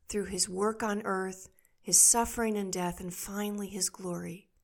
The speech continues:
We help our children form their conscience by helping them see they are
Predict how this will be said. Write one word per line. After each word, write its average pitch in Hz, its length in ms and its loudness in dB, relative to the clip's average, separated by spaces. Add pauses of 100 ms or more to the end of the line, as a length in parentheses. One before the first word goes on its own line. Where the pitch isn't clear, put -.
(1200)
We 247 140 0
help 254 240 2
our 240 140 0
children 226 420 0
form 220 380 -2
their 220 100 0
conscience 233 680 -2
by 196 200 -2
helping 220 500 -4
them 196 160 -6
see 190 480 2
they 196 240 -4 (100)
are 220 420 -4